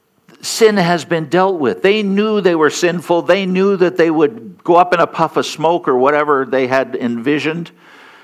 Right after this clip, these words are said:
uh, and, and that they would not live in his sight, 'cause he cannot look upon sin. But he made a way where there was no way.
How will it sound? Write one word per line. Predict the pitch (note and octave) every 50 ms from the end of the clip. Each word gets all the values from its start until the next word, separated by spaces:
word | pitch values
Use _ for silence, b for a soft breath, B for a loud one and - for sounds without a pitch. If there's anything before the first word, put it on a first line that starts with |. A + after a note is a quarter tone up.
| B B B B
uh, | - C3+ C3+ C3+ C3 -
and, | D3 C3+ C3 C3 C3 -
and | C#3 C3+ C3 B2+ B2 A2+ G#2+ A2
that | C3+ B2+
they | - F3 F3+ F3
would | E3 D#3+ C#3 C3
not | D3+ E3 F3 F3+ F3+ F3+ F3
live | E3 D3+ D3+ F3 F3 D#3+ C#3+
in | D#3+ D3+ D3
his | C#3+ C#3+ C#3+ C#3 C#3+
sight, | - - D#3 C3 G#2 F#2+
'cause | - - A#2+ -
he | - B2
cannot | - - C3+ B2+ D#3 E3+ E3+ - D3
look | C#3 C#3+ -
upon | C#3+ - - B2 A2+ A2 G#2
sin. | - - - F#2+ D#2+ - - _ _ _ _ _ b b b b b b b b b b b b b b b _ _
But | - E3 D#3 - - - _
he | - A#2 D#3 E3 D#3+
made | D#3 D3+ D3+ E3+ F#3 F#3+ G3 G3+
a | G3+ F#3+
way | F#3 G3 G3+ G3+ G3 F3+ D3+ A#2 F2+ - - - _ _ _ _ _ _ _ _ _ _ _ _ _ _ _ _ _ _
where | - E3+ F#3 F#3
there | F3+ F#3+
was | F#3 F3 F3+ F3+ F3+ D3 C#3 D3+
no | D3+ C#3 C3
way. | A#2+ A2 G#2 F2+ E2+ - -